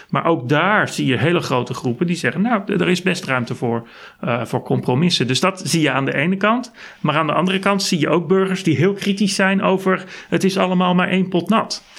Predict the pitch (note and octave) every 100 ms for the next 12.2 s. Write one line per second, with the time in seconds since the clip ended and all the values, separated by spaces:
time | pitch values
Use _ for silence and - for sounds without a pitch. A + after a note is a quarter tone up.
0 | - - - C#3 C#3 C#3 C#3 F3 C#3 D3
1 | - - - - - - - - F#3 E3+
2 | F#3+ G3 F#3 F#3 E3+ - F#3 F3 E3 D#3+
3 | - D3 D3 G3 D#3+ - B2+ B2+ A#2 G#2
4 | - - - - C#3 C3 B2+ B2+ G#3+ C#3+
5 | B2 B2 A#2+ D#3+ - F3 C#3+ D#3 E3 D3+
6 | C#3+ C#3+ C3+ C3+ - D3+ D3 D3+ - D3
7 | C#3 - D#3 - - - E3 C#3+ D3 -
8 | D#3+ D3+ E3+ - D3+ D3+ - C#3+ - C3
9 | C#3 C#3 - - - C#3+ - D#3+ E3+ D3
10 | - C#3 C#3 B2+ A#2+ B2 B2+ B2 - -
11 | - C3+ C3+ C#3 C3 - A#2+ C3 D3+ C#3+
12 | -